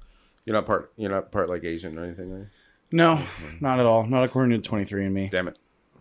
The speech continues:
Speaker 1: <laughs> Well, so much for that.
Speaker 2: British, Irish, French.
Speaker 1: <laughs> Um, so a fun thing that me and Joe like to do,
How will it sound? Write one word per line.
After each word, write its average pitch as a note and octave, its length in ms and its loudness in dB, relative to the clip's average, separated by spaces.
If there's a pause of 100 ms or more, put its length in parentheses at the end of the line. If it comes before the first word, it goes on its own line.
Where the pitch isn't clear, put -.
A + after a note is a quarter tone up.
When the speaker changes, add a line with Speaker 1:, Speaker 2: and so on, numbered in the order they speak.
(240)
Speaker 1:
<laughs> - 100 -4 (1120)
Well, C#2 220 -18 (680)
so D3+ 200 6
much D3 220 8
for B2 120 -4
that. E2 360 0
Speaker 2:
British, A#2 420 0
Irish, G2 460 -2
French. - 720 -8 (640)
Speaker 1:
<laughs> D#3+ 60 -2 (2250)
Um, C3+ 540 8
so C#3+ 260 8
a C3+ 60 6
fun G3 260 4
thing F3+ 220 4
that D#3+ 60 0
me C#3+ 140 4
and C3+ 100 4
Joe C3+ 180 4
like B2+ 180 6
to A#2 80 0
do, G#2+ 440 2